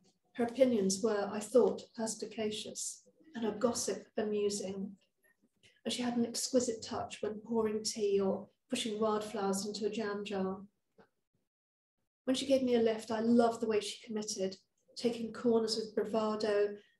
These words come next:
and putting the handbrake on with a flourish when we arrived, as if that had been exactly what she meant to do with her morning. Once, after we'd all moved to London,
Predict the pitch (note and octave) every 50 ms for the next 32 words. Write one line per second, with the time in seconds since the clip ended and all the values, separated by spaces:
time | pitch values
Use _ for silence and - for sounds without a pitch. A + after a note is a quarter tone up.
0 | _ - A3+ - - B3+ B3+ A#3 A3+ A3+ - B3+ A#3+ A#3 A3+ A3 - A3 G#3+ -
1 | A3+ G#3 G#3 G#3 G#3 G#3+ - - - - - A#3 A3 G#3 G#3 G#3 - - G#3+ G3+
2 | G#3 G#3+ G#3 G#3 G#3 G#3 G3+ G3+ G3 G3 G#3 G#3 - - - - - - _ _
3 | _ _ _ _ A#3+ A#3 B3 A#3 A#3 A#3 G#3+ - - - A3 G#3 G#3 G3+ - -
4 | - A#3+ A#3+ - - - G#3+ G3+ G#3+ - - - - A3 A3 G#3 G3 - - -
5 | A3 G3+ G3+ G3+ - G#3+ G#3 G#3 G#3+ G#3 G#3 G3+ G3+ G3 G3 G3 G3 G3 - _
6 | _ - _ _ _ _ _ - - - - - - _ _ _ _ _ _ _
7 | _ _ _ _ _ _ _ _ _ _ _ _ _ _ _ _ _ B3+ A#3+ A#3+
8 | C4 B3 - - - - A#3 A3+ - - A3 A3+ A3+ A3+ A#3 A3+ A3+ A3+ A3+ A3+
9 | A3 - A#3+ A3 G#3+ G#3+ G#3 G3+ G3+ G3+ G3 G3 G3 G3+ G3+